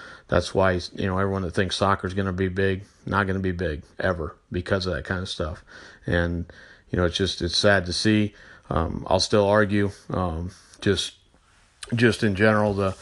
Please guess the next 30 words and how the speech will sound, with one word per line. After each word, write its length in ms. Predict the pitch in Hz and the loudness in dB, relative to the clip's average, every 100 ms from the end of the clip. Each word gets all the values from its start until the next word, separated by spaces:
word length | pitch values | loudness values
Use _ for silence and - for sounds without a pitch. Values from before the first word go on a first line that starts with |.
| - - - - | -16 -20 -20 -8
the, 480 | - 98 90 73 98 - _ | 0 2 2 0 -6 -10 _
you 100 | - | -6
know, 160 | 101 98 | -2 -2
LeBron 520 | 95 92 101 98 98 | -2 0 2 2 2
and, 800 | 95 92 - - - - - - | 0 -4 -8 -16 -20 -20 -14 -10
um, 300 | 85 78 73 - - - - | -6 -6 -6 -8 -8 -12 -4
Jordan 320 | 107 107 101 | 2 4 4
debate, 420 | 98 98 95 92 - - - - - - _ | 0 0 0 -2 -10 -20 -20 -20 -20 -20 _
you 80 | 98 | 0
know, 360 | 95 92 - - _ _ _ _ | 0 -2 -6 -12 _ _ _ _
Jordan, 460 | 98 110 110 101 95 - - - 160 _ | 0 2 4 0 -6 -10 -18 -20 -20 _
you 100 | 101 | -4
know, 180 | 104 92 | -2 0
just 240 | 104 - | -2 0
his, 240 | 110 92 - | 0 -2 -4
his 420 | - 104 92 - _ _ _ _ _ _ - | -4 -2 -4 -10 _ _ _ _ _ _ -2
championships 920 | 120 107 110 101 - 104 95 - - - - | 2 2 2 0 2 2 0 -8 -12 -18 -6
in, 240 | 101 98 | -4 -4
in 180 | 82 101 | -2 -2
the 60 | 98 | 0
amount 260 | 101 104 | 2 2
of 60 | 92 | 2
times 280 | 104 95 - | 0 0 -2
played. 460 | - 101 98 90 - - - - - | 2 4 2 -2 -10 -20 -20 -20 -6
Um, 460 | 92 92 90 92 65 | -2 0 -2 -4 -2
everyone 300 | 101 98 98 | 0 0 0
makes, 380 | 98 - - 101 | -2 -2 -6 -4
makes 320 | 98 92 - | -4 -4 0
heck 220 | 101 92 | 0 0
about 380 | 95 98 92 | 0 0 0